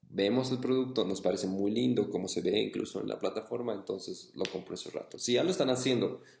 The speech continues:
con la no implementación del shopping dentro de Instagram, ahora va a ser mucho más. Entonces, son datos que hay que tomar en cuenta y de ahora en adelante. Además, no se van a implementar solo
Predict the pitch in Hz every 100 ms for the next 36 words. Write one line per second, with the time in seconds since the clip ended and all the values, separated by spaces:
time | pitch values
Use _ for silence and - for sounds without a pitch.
0 | _ - 101 104 98 98 90 87 85 104
1 | 131 - 123 101 98 98 - 110 95 92
2 | - 98 - 87 87 78 - 64 65 65
3 | 107 110 - 143 - _ _ - - -
4 | 98 104 101 92 92 92 87 - - -
5 | - _ - 92 - 113 113 110 - -
6 | - _ - 131 131 107 92 92 - -
7 | _ _ _ _ _ _ _ - 95 95
8 | 95 87 85 87 - 85 85 - - 87
9 | 85 80 87 80 78 80 107 113 131 135
10 | 131 131 117 107 104 98 95 - - 92
11 | 87